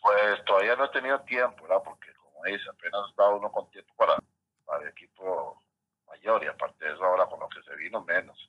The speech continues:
Entonces, pero esas cosas que uno siempre le, le da importancia, las menores,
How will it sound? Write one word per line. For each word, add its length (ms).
Entonces, 420
pero 160
esas 200
cosas 280
que 80
uno 380
siempre 400
le, 80
le 180
da 160
importancia, 640
las 120
menores, 360